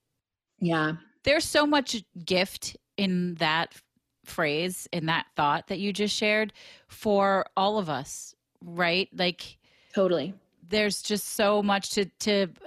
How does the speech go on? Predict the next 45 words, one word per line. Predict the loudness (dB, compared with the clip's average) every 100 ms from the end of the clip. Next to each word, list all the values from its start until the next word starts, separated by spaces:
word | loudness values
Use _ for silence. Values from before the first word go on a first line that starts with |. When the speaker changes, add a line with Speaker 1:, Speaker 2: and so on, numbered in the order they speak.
| -18 -2
Speaker 2:
digest | 0 0 2 2 2 -2 -12 -12
with | -2 -2 0
that, | 0 0 0
this | -2 -2
concept | -4 -2 -2 0 0 0 -4 0
of | 0 0 -2 -10 -20 -20 -20 -18
your | -10 -4 -2 0 0 0 -6 -10 _ -16
skill, | -8 0 0 2
your | 0 -2
gift, | -4 -4 -4 -4 -12 -14 -14
having | -8 -6 -6 -6
more | -6 -6
value, | -2 0 0 -2 -4 -6
you, | -10 -4
less | -2 -2 -8
time, | -4 0 0 -2
we're | -6
busy, | -4 -4 -2 -2
they're | -2 -4
thi-, | -4 -8
whatever | -4 0 2 2
your | 0 -2
reason | -2 0 0 0 -2 -2
is. | 0 0 0
And | -4 -6
for | -4
you, | 0 0 2
are | 0
you, | 0 0 0 -6 -16 -20 -20 -20 _ _ _ _ _ _
is | 0 2
this | -2 0
going | 0 0
to | 0
get | 0 -2 -2
continuously | -4 -4 -2 -2 0 -2 -2 -4
worse | -2 -2 -2 -6
for | -10 -4 -2
you, | 0 -2 0
or | 0
will | 2 0
it | -2 -6
stay | -4 0 2 2
at | -2
the | -2
level | -2 -2 -2 -4